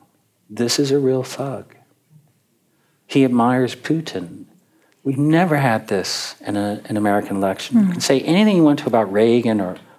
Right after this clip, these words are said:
Speaker 1: Bush or even Nixon, but we've never had a guy say, "The head of this Soviet <laughs> secret police is cool." <laughs> This is, you know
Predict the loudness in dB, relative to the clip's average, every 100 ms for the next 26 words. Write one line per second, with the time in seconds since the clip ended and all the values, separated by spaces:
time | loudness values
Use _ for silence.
0 | _ 2 2 2 -2 0 0 2 4 4
1 | 4 -2 -8 -10 -16 _ _ -20 -20 _
2 | -4 -4 0 2 2 2 0 0 0 0
3 | 0 -2 -2 -2 0 -2 -6 -16 _ -20
4 | _ _ _ -4 -2 2 2 4 2 0
5 | -2 0 2 2 2 0 0 -2 -2 2
6 | 0 4 2 2 2 4 4 2 -2 -10
7 | -10 -10 -2 0 0 -2 -4 -6 -6 -6
8 | -4 -6 -6 -6 -6 -6 -8 -8 -12 -12
9 | -6 -4 -2 -2 -2 -2 0 0 -4